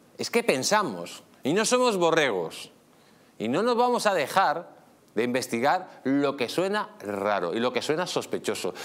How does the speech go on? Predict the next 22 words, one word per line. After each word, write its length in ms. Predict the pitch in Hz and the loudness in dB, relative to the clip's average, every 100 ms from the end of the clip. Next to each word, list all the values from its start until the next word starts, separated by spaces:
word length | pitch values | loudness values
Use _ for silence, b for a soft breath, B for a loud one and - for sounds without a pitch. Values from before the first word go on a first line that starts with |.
| B | B
Porque 220 | - 196 208 | 2 4 4
además 420 | 254 311 233 - B | 4 2 0 -4 B
ha 120 | 208 | 2
dado 160 | 262 294 | 4 2
unos 140 | 302 | 2
resultados 840 | 294 277 254 240 285 214 180 196 - b b b b _ _ - | 2 2 -2 4 4 4 0 -4 -12 b b b b _ _ 0
que 120 | 190 | 0
hacen 240 | 233 269 | 2 2
casi 280 | 254 247 269 | 2 2 2
imposible 760 | 262 190 160 - 285 302 254 196 | 0 0 0 2 0 2 2 2
el 60 | |
gobierno 580 | 160 151 147 147 139 127 | 2 2 2 2 2 2
para 160 | 127 117 | 2 2
el 60 | |
centro 340 | 110 123 117 110 | 0 0 0 2
derecha 360 | 110 107 113 | 2 0 -2
y 80 | 120 | -2
solo 260 | - 214 220 | 0 2 2
hace 180 | 214 | 0
posible 360 | 180 156 196 175 | -2 -2 -2 -2
un 100 | 156 | -2
gobierno. 460 | 110 85 78 76 | -2 -2 -2 -6